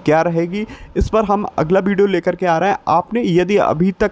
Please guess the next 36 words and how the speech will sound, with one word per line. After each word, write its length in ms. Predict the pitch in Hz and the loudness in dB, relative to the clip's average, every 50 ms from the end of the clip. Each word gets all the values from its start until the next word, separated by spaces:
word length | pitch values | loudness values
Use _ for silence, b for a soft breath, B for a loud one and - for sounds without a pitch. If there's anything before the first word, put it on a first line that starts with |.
| - - | -4 -6
हमारे 240 | 175 156 156 160 | -4 -2 -2 -2
चैनल 220 | 170 - 156 160 156 | -2 -2 -2 -2 0
को 140 | 151 175 165 | 0 -2 -2
सब्सक्राइब 680 | - - - - 120 113 - - - - 190 196 208 | -2 -2 -2 -2 -2 -2 -2 -4 -2 0 0 0 0
नहीं 160 | 208 202 202 | 0 -2 0
किया 160 | 196 214 208 | 0 0 0
तो 120 | 202 - 180 | 2 0 -2
सब्सक्राइब 520 | - - 127 - - - 190 196 196 202 | -2 -2 -4 -2 -2 0 0 0 0 0
कीजिए 220 | 214 190 220 233 269 B B B B B | 0 2 2 0 0 B B B B B
और 180 | - 226 233 233 202 | 0 0 2 0 0
हमारे 240 | 208 196 208 220 208 | 0 2 2 2 2
WhatsApp 560 | 170 131 120 135 143 160 - - 233 226 226 | 2 2 4 4 2 2 0 -2 -2 -2 0
ग्रुप 200 | 220 233 233 226 | 0 0 0 2
से 120 | - 240 | 0 0
जरूर 240 | 202 202 202 190 202 | 2 2 0 0 2
जुड़िएगा, 440 | 180 190 180 165 175 175 175 190 190 | 2 2 4 4 4 4 4 2 2
जिसमें 360 | 175 151 160 - - 190 196 | 2 0 -4 -2 0 0 0
हम 220 | 175 170 180 202 | 2 0 0 -2
संपूर्ण 520 | 196 - - - 175 170 170 185 196 202 190 | -4 -4 -4 -2 -2 0 2 2 2 2 2
जानकारी 560 | 165 143 127 131 123 - 143 147 175 190 214 B B B B - | 0 0 -2 0 0 0 2 2 2 0 0 B B B B -2
और 140 | - 156 165 | 0 0 0
पीडीएफ़ 480 | - - 160 139 143 151 151 175 - - | 2 2 2 4 4 4 2 2 0 -2
आपको 260 | 123 - - 196 208 | -2 -2 0 0 0
उपलब्ध 440 | - - - - 139 151 180 175 - | 0 0 0 0 2 2 0 0 -2
कराते 320 | - 139 113 104 - 120 | 0 0 0 0 0 0
रहते 220 | 101 101 92 101 | 0 0 2 0
हैं। 80 | 90 85 B B B B - - | -2 -2 B B B B -4 -2
तो 80 | 240 240 | 0 0
साथियों, 300 | - 202 196 - 247 214 | 2 0 0 0 0 0
मिलते 220 | 196 180 185 220 | 0 0 2 2
हैं 100 | 220 226 | 2 2
अगले 360 | - - - 127 127 131 139 | 2 0 -2 -2 0 0 0
अपडेटेड 480 | - - - - 160 151 135 160 165 151 | 0 0 0 0 0 2 2 2 0 2
वीडियो 240 | 117 107 87 113 123 | 0 0 2 2 2
के 120 | - 180 | 2 0
साथ। 160 | 165 185 180 | 0 0 0